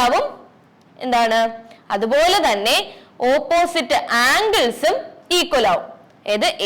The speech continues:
എ ബി equal to ഡി സിയും ബി സി equal to എ ഡിയും ആയിരിക്കും. അതാണ് വശങ്ങൾ തുല്യം എന്ന് പറയുന്നത്. അതുപോലെ ആംഗിൾ A equal to angle C ആയിരിക്കും, ആംഗിൾ B equal to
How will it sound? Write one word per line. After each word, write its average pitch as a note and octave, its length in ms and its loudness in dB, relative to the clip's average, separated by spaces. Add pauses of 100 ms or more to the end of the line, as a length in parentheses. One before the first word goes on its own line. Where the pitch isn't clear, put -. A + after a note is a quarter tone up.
എ A3 40 0 (220)
ബി F4 120 2 (260)
equal A3 320 -2 (180)
to G4+ 80 0 (1040)
ഡി B3+ 120 0 (200)
സിയും F4 260 0 (600)
ബി E4+ 120 2 (180)
സി A4 120 2 (120)
equal A3 260 0 (100)
to G#4 60 2 (320)
എ - 20 2 (140)
ഡിയും D#4+ 160 2
ആയിരിക്കും. G#3 280 -2 (100)
അതാണ് A#3+ 260 0
വശങ്ങൾ G4+ 400 0 (100)
തുല്യം C4 240 2
എന്ന് G#3+ 160 0
പറയുന്നത്. F#3 320 -4 (440)
അതുപോലെ C#4+ 260 2 (160)
ആംഗിൾ E4 240 2 (300)
A D4 40 0 (220)
equal A3+ 260 0 (120)
to G4+ 80 2 (500)
angle A3+ 240 0 (100)
C - 20 -16 (300)
ആയിരിക്കും, G#3 400 0 (540)
ആംഗിൾ A3 220 0 (200)
B - 20 -2 (320)
equal G#3+ 260 -2 (140)
to G#4+ 60 2